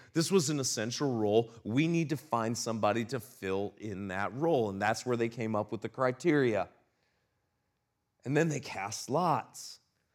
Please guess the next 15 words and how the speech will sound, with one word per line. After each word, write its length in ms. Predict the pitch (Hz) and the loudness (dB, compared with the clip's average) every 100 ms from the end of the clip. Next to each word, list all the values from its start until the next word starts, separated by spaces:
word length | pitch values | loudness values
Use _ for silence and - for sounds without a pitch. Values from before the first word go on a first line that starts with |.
| _ - | _ -2
Now, 300 | 151 143 104 - 113 110 123 | -2 0 -6 -12 -16 -14 -4
we 160 | 165 | 2
don't 240 | 214 220 175 | 4 4 0
have 540 | - 165 156 131 123 - | -4 2 6 6 4 -2
any 340 | 151 151 139 | -2 -2 -2
exact 1000 | 113 127 123 104 104 143 143 143 143 - - _ _ _ _ _ _ _ _ - 57 | -6 -4 -6 -6 0 6 6 6 2 -10 -20 _ _ _ _ _ _ _ _ -20 -8
replicas 760 | 131 160 156 143 - 135 127 | 4 4 4 -2 -2 -2 -2
of, 280 | 110 127 107 | -2 -2 -2
of 180 | - - | -4 -6
casting 640 | - 131 135 - - 135 | -4 -4 -4 -6 -8 -4
lots. 440 | 113 117 120 120 - - | 0 4 4 2 -4 -2
Think 200 | 170 - | -2 -2
kind 500 | - - 160 175 170 | -8 -4 0 0 0
of 120 | 156 | 0
like 260 | 151 156 | 4 2